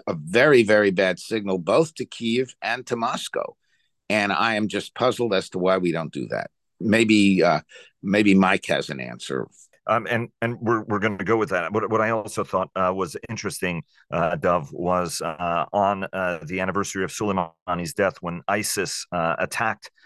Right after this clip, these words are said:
Speaker 2: uh, Iran, killing a hundred people and wounding, uh, many more, about a hundred people and wounding, uh, many more, how tempered Iranian, uh, response was. Uh,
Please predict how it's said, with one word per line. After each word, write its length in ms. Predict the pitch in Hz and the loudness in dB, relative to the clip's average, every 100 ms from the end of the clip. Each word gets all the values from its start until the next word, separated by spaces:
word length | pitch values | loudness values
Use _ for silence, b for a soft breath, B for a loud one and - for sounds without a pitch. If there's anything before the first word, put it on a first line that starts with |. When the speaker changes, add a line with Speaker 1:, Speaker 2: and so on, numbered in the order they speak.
| b | b
Speaker 2:
uh, 200 | 87 85 73 | -2 0 0
Iran, 420 | 92 90 87 82 | -2 0 0 -2
killing 280 | - 95 85 | -6 -6 -6
a 40 | |
hundred 240 | 82 82 73 | -4 -4 -4
people 360 | 87 - 85 | -8 -8 -6
and 120 | 80 | -4
wounding, 380 | 85 85 85 78 b b b - | -4 -4 -4 -6 b b b -10
uh, 200 | 78 80 | -4 -2
many 240 | 82 92 87 | -2 -2 -2
more, 160 | 87 | -2
about 180 | 78 90 | -2 -2
a 40 | 82 | -4
hundred 340 | 80 73 69 | -4 -6 -8
people 240 | 76 69 | -10 -6
and 100 | 80 | -4
wounding, 400 | 82 85 80 76 67 - 85 | -4 -4 -4 -4 -8 -10 -4
uh, 180 | 82 | -2
many 240 | 78 87 82 | -2 -2 0
more, 360 | 104 98 78 - _ _ _ _ | 0 2 0 -4 _ _ _ _
how 220 | - 107 104 | -4 -2 -4
tempered 600 | - 139 117 107 95 80 _ | -4 -4 0 0 0 -6 _
Iranian, 640 | 127 117 160 175 104 73 69 _ - | 0 4 4 4 0 -4 -8 _ -2
uh, 180 | 90 85 | -2 -2
response 540 | 92 - 90 76 - | -6 -4 -4 -4 -4
was. 340 | 78 69 69 b b b - | -2 -2 -6 b b b -4
Uh, 500 | 85 85 80 78 76 | 2 4 4 2 0